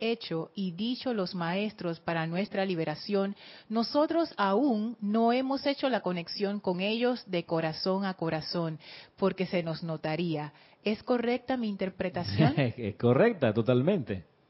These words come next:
Speaker 2: Se nos notaría. Si hubiéramos abierto nuestro corazón. Claro, tenemos nuestra mente y el cabezón, que se le dice, que siempre está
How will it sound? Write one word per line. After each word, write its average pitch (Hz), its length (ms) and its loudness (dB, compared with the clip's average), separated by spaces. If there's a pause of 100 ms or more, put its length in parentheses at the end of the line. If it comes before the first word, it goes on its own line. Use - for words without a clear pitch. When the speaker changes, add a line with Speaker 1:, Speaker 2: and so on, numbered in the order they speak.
(680)
Speaker 2:
Se 139 160 4
nos 135 120 6
notaría. 123 640 4 (1400)
Si 160 120 8
hubiéramos 165 340 12
abierto 156 240 10
nuestro 139 220 6
corazón. 120 420 6
Claro, 190 320 8 (220)
tenemos 170 320 6
nuestra 175 280 6
mente 190 460 4
y 156 100 2
el 135 120 2
cabezón, 156 520 4
que 156 120 -4
se 139 100 -2
le 139 80 4
dice, 156 400 2 (320)
que 127 140 4
siempre 165 240 10
está 165 520 8